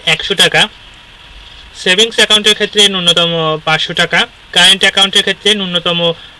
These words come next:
এক হাজার টাকা। এছাড়া এটিএম কার্ডের জন্য যদি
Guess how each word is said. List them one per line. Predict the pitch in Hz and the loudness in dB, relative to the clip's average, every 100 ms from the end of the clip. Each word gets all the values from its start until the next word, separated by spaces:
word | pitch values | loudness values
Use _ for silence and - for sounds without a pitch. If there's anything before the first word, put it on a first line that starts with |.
| - - - - | -20 -20 -8 0
এক | 190 | 0
হাজার | 175 165 160 | 2 0 0
টাকা। | 139 127 - - - | -2 -4 -10 -16 -12
এছাড়া | 190 220 214 | -4 0 2
এটিএম | 214 220 202 | 2 2 2
কার্ডের | 196 190 | 2 2
জন্য | 190 185 | 0 0
যদি | 175 185 | 0 -2